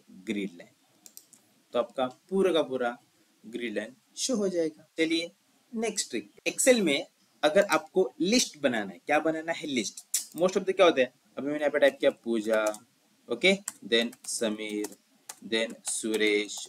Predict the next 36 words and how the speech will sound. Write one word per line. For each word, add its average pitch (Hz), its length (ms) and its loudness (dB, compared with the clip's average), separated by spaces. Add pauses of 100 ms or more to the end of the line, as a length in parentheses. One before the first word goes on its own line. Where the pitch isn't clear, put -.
ओके, 175 240 -2 (580)
then 113 220 -4 (220)
सना। 104 420 -4 (460)
तो 208 120 4
मुझे 214 360 2
नाम 170 380 2
type 180 260 2
करने 160 140 2
में 170 160 -4
बहुत 156 200 -4
time 110 180 -2
जा 92 120 -12
रहा 85 140 -20
है, - 60 -20 (280)
ओके, 127 200 -2 (260)
तो 147 80 -4
मैं 160 160 2
क्या 196 160 4
करूँगा, 120 500 -2
ध्यान 110 180 -4
से - 120 -10
देखो, - 260 -20 (400)
List 190 260 0
बनाऊंगा। 95 420 -10 (300)
आपको 180 300 0
file 151 300 4
में 160 120 0
जाना 120 280 0
है, 117 240 -10 (480)
option 143 360 -2
में 131 80 0
जाना 107 280 -2
है, 104 160 -6 (440)
यहाँ 123 180 0
पे 120 40 2
आपको 165 460 2